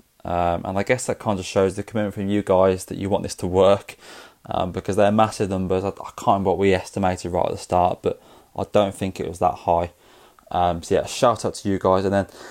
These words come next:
we also got three hundred total recommendations on verified. So for those who don't know, recommendations where another trade recommends you. Uh, we got three hundred of those, three hundred trades recommends another trade,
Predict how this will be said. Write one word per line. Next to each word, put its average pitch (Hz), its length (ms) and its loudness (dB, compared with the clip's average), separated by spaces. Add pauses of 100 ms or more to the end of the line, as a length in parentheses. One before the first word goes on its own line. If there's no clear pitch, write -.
(300)
we 123 120 4
also 120 320 4
got 107 340 2
three 123 420 -2
hundred 113 640 -2
total 117 440 -2
recommendations 101 840 -2
on 92 100 -6
verified. 90 680 0
So 92 540 2 (760)
for - 180 -10
those 95 240 4
who 85 60 -10
don't 95 200 2
know, 101 240 4
recommendations 92 880 -2
where 92 100 0
another 90 220 -4
trade 95 500 2
recommends 92 600 -2
you. 90 180 -2 (560)
Uh, 87 260 -2
we 92 100 -4
got - 300 0
three 98 320 -2
hundred 90 240 -4
of 87 120 -6
those, 90 420 0 (160)
three - 300 -4
hundred 90 220 -6
trades 90 400 -2
recommends 90 440 -6
another 87 180 -6
trade, 87 460 -2